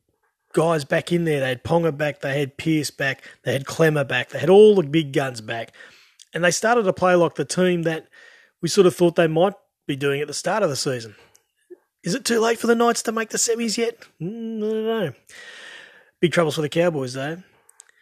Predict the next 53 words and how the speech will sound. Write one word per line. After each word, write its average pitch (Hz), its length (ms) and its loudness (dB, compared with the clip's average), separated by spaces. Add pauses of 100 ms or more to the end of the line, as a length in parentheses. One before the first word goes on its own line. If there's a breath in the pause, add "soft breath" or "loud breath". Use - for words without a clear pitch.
(840 soft breath)
Broncos 226 340 6
got 175 140 4
up 185 120 0
and 165 100 -8
beat 208 180 -2
the 160 60 -8
Sharks. 233 440 -4
Can 262 160 -6
you 285 80 -2
believe 262 340 0
it? 147 160 -6
The 139 80 -10
Broncos 185 480 2
won 190 160 -6
a 185 60 -6
game 190 280 -4
and 180 160 -4
looked 190 260 0
like 196 160 4
a 202 80 2
football 196 420 2
team. 135 360 -4 (600 loud breath)
Maybe 214 240 0
their 220 160 6
problem, 202 360 -2
are 156 100 0
there 190 120 4
problems 202 280 2
behind 202 340 2
them? 226 80 -2
Is 147 160 -6
it, - 100 -12 (160)
all 233 240 6
it - 80 -2
took 240 240 2
was 170 120 -4
it 165 120 -6
to 160 80 -4
get, 185 300 -4
sign 165 380 2
Ben 180 180 2
Ikin 180 400 0
to 156 80 -4
run 165 220 -2
football 175 460 -2
up 170 180 -8
there 170 220 -2
to 120 140 -18
get 156 220 -4
them 170 140 -2
to 165 60 0
get 180 200 0
going? 185 340 0